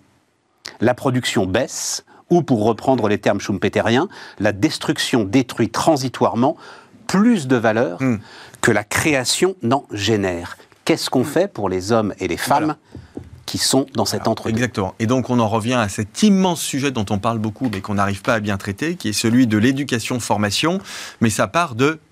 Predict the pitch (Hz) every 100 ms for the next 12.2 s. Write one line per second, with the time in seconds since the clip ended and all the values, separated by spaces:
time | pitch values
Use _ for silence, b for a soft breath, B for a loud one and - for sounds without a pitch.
0 | - 113 147 143 151 123 113 101 B B
1 | B 110 117 - 107 110 113 117 110 107
2 | 120 123 110 107 - 113 92 107 120 160
3 | 165 214 160 b b 120 131 117 110 127
4 | 135 120 113 123 113 117 107 - 233 -
5 | 123 - 214 - B B B B _ _
6 | 180 175 180 165 165 180 170 185 175 -
7 | 165 160 156 139 139 120 120 110 117 180
8 | 190 120 131 143 127 123 151 131 113 113
9 | 139 104 110 123 101 127 - - B B
10 | B 156 139 147 - 139 - 107 107 107
11 | 107 104 123 120 - - b b 131 -
12 | 151 139